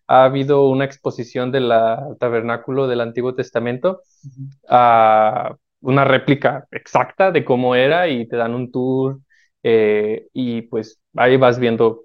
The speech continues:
Speaker 1: eh, vas aprendiendo cómo se hacía cada ordenanza y pues aprendes muchas cosas sobre cómo eran los israelit-, cómo eran esos rituales y ordenanzas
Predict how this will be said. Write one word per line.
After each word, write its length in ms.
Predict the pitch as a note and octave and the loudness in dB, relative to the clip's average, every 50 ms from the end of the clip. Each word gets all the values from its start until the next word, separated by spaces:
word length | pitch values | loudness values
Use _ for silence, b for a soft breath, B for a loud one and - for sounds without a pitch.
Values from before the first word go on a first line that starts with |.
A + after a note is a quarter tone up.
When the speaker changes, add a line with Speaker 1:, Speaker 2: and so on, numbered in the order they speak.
| _ _ - | _ _ -6
Speaker 1:
eh, 280 | A2+ A2 A2 A2 A2 A2+ | -4 -4 -2 -4 -2 -2
vas 160 | A#2 A#2 C3 | 0 2 0
aprendiendo 560 | B2 - B2 A#2 A2+ A2+ A2+ A#2 A#2 A#2 A2+ | 0 0 0 0 0 0 0 0 0 -2 0
cómo 240 | - B2 A#2 A#2 A#2 | 0 0 0 0 -2
se 80 | A2+ A#2 | -6 -8
hacía 280 | A2 - - A2+ G#2+ - | -8 -6 -6 -6 -4 -2
cada 220 | A#2+ A#2 A2+ A2 | 0 2 2 2
ordenanza 840 | A2 A2 A2 G#2+ G#2+ A2+ A#2 A#2 A#2 - - C3 B2 A#2+ A#2+ A#2+ - _ _ _ _ _ _ _ _ - | 0 0 -2 -6 -6 -6 -8 -8 -10 -10 -8 -8 -6 -6 -8 -10 -14 _ _ _ _ _ _ _ _ -6
y 680 | - B2+ B2 B2 B2 A#2+ A#2+ A#2+ A#2+ A#2+ A#2+ A#2+ A#2+ A#2 A#2 - | -2 0 2 2 2 2 2 0 0 0 -2 -2 -4 -6 -8 -12
pues 340 | A#2 G#2 - - - _ _ _ _ | -14 -14 -14 -16 -20 _ _ _ _
aprendes 280 | - C#3+ D#3+ F3 G3+ G#3+ | 0 2 4 6 6 6
muchas 280 | G#3 G3 - F#3+ E3+ - | 6 6 4 0 -2 0
cosas 280 | E3+ D#3 D3+ D3+ C#3+ | 0 0 0 0 -2
sobre 200 | - A#2+ A#2 A#2+ | -2 -2 -2 -2
cómo 400 | - B2+ B2 A#2+ A#2 A#2 A#2+ G#2+ | -4 -4 -6 -6 -6 -8 -8 -6
eran 200 | A2+ A2+ A#2 A2+ | -6 -6 -4 -4
los 180 | A2 A2 - - | -4 -6 -4 -4
israelit-, 440 | A#2 A2 G#2+ A2+ A2 A2 A2+ A2+ - _ | -4 -2 -2 0 0 0 -2 -6 -4 _
cómo 200 | - C3 C3 C3 | 0 2 4 4
eran 380 | B2+ B2+ B2 B2 A#2+ A#2 A#2+ | 6 4 4 2 0 0 -4
esos 460 | A2+ A2 - A#2+ A2+ - - - - - | -4 -4 -4 -6 -6 -8 -14 -20 -6 -2
rituales 480 | B2+ A#2+ A#2 C3 B2 A#2 A2+ A#2 A2+ A#2+ | 0 0 2 4 4 4 4 4 2 0
y 60 | A#2+ | -2
ordenanzas 540 | A2+ A#2 A#2 A2+ G#2+ G#2+ - B2 A2+ - | -2 -2 -4 -6 -8 -8 -8 -10 -10 -12